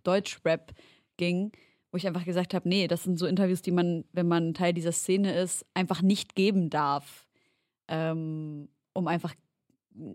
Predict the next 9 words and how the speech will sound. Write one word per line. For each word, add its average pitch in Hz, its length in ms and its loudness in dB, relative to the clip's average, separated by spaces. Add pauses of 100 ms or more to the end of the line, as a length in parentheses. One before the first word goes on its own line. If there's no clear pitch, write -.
(680)
nicht 190 360 0
noch 175 180 -2
mehr 196 500 2 (2000)
diesem 180 300 0
Narrativ 175 640 0
in 170 140 -4
Deutschland, 151 680 -6
äh, 151 420 -6
äh, 110 280 -8